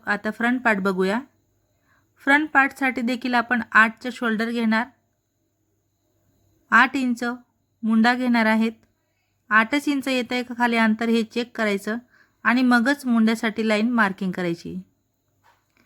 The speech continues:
आता आपण डायरेक्ट कापडवर कटिंग करतोय, म्हणून फ्रंट पार्टमध्ये आपण डायरेक्टलीच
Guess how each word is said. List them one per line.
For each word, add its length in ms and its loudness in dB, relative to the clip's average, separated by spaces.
आता 240 2
आपण 280 2
डायरेक्ट 300 0
कापडवर 440 0
कटिंग 360 -4
करतोय, 440 -4
म्हणून 460 2
फ्रंट 360 2
पार्टमध्ये 420 0
आपण 260 0
डायरेक्टलीच 640 -2